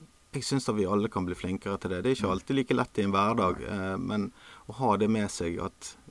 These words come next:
Speaker 1: kanskje den, eh, den kommentaren kunne vi spart oss for,
Speaker 2: Mm.
Speaker 1: eller, eh,
Speaker 2: Mm.
Speaker 1: ja, altså fokusere på de, på de gode tingene.
Speaker 2: Mm.
Speaker 1: Dere brukte jo mye humor også, husker jeg,
Speaker 2: Ja.
Speaker 1: med Dum Dummere-filmen, klippene,
Speaker 2: Ja.
Speaker 1: og det er mye sosial kompetanse der når du faktisk bryk-, bryter det ned.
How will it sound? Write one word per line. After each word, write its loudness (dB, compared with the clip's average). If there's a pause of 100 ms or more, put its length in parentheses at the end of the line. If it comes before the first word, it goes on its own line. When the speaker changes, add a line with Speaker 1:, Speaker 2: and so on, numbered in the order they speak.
(400)
Speaker 1:
kanskje -2
den, 0
eh, -4 (760)
den 0
kommentaren 4
kunne -4
vi -2
spart 0
oss -4
for, 2
Speaker 2:
Mm. -8
Speaker 1:
eller, 0
eh, 0
Speaker 2:
Mm. -2 (600)
Speaker 1:
ja, 0 (240)
altså -2 (140)
fokusere -2
på -2
de, -2
på -2
de 0
gode 0
tingene. 2 (200)
Speaker 2:
Mm. -10 (320)
Speaker 1:
Dere 0
brukte -2
jo 4
mye 6
humor 4
også, -2
husker -6
jeg, -4
Speaker 2:
Ja. -10
Speaker 1:
med -2
Dum 6
Dummere-filmen, 2
klippene, 0
Speaker 2:
Ja. 4
Speaker 1:
og 2
det 6
er 8
mye 12
sosial 12
kompetanse 8
der 10
når 10
du 8
faktisk 2
bryk-, 6
bryter 6
det 4
ned. 4